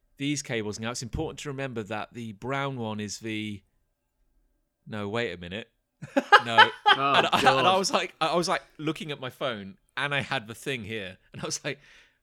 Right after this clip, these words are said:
Speaker 1: "Oh, God." <laughs> Like,
Speaker 2: Margaret, come
Speaker 1: I'm,
Speaker 2: on, Margaret.
Speaker 1: I'm, I'm gonna die. <laughs>
Speaker 2: This is how I die.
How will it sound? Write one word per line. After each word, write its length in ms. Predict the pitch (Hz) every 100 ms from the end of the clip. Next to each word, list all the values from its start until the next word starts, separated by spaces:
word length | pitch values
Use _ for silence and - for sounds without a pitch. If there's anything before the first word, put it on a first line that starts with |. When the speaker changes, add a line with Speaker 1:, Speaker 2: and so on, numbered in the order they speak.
| _ _ - 208
Speaker 1:
"Oh, 60 |
God." 720 | 233 254 208 220 - 262 269 -
<laughs> 20 |
Like, 320 | 285 208 -
Speaker 2:
Margaret, 500 | 180 202 247 226 262 - - 370
come 80 | - 214
Speaker 1:
I'm, 60 | 285
Speaker 2:
on, 80 |
Margaret. 480 | 285 262 269 277 392 -
Speaker 1:
I'm, 60 |
I'm 140 | 160 196
gonna 140 | 185
die. 400 | 139 196 - 180 -
<laughs> 40 | - - 320 - - - - - - - 359 208
Speaker 2:
This 160 | 349
is 100 | 359
how 180 | 294 277
I 100 | 254
die. 480 | 226 254 294 170